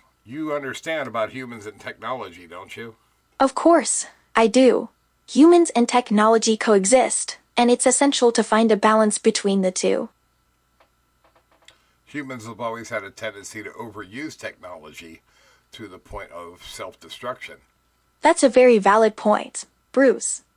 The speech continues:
Speaker 2: It's true that humans have a tendency to overindulge in technology, and it's crucial that we strike a balance between progress and sustainability.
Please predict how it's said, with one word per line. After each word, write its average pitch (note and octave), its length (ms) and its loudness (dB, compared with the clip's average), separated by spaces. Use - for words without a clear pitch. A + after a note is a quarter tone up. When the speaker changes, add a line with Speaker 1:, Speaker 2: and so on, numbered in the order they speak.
Speaker 2:
It's A#3 200 0
true F4 220 6
that A3 200 0
humans C#4+ 300 4
have C#4 160 2
a G#3+ 60 2
tendency A3 520 0
to A3+ 140 0
overindulge A3 640 4
in G3+ 120 2
technology, G#3+ 920 0
and G#3 120 4
it's G3 160 0
crucial E4+ 460 4
that G#3 180 0
we G#3 80 -2
strike C4 380 0
a G3+ 40 -4
balance G3 420 0
between A3+ 400 0
progress G#3 480 0
and G3+ 100 0
sustainability. A3 880 -2